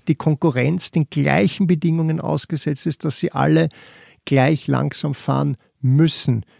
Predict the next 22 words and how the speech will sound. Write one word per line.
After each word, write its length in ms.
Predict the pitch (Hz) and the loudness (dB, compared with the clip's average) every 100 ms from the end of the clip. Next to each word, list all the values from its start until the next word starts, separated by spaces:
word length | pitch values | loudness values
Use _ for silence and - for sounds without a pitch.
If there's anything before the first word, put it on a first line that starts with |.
| _ _ | _ _
Es 140 | 143 - | -4 0
gibt 220 | 175 - | -2 -2
die 120 | 180 | -2
Absichtserklärung 1000 | 131 - - 196 - 202 - 151 151 196 | -2 -4 -4 -4 -2 -4 0 0 2 0
der 80 | 170 | 0
Staaten 520 | 135 - 120 135 - 147 | -2 0 -2 -2 0 0
Monaco, 500 | 139 135 135 - 147 | 2 2 0 0 -2
Italien, 420 | - 135 135 139 | 0 0 0 -2
Frankreich, 460 | - 131 127 131 | -2 -4 -2 -4
Spanien, 460 | - 131 120 151 175 | -6 -4 -2 -2 -2
die 120 | 131 | -4
gibt 320 | - 123 - | -4 -6 -2
es. 280 | 208 285 - - _ _ - | -4 -4 -8 -20 _ _ -2
Die 60 | |
ist 100 | 147 | 0
auch 100 | 170 | 0
von 160 | - 156 | 0 0
der 100 | 160 | 2
Internationalen 460 | 160 165 151 - | 2 2 0 0
Schifffahrtsorganisation 1000 | 139 165 - 156 156 143 135 135 - 131 | 0 0 -2 -2 0 0 0 -2 -2 -2
schon 140 | 120 - | 0 0
angenommen, 720 | 120 123 135 127 143 190 | 0 0 2 2 2 0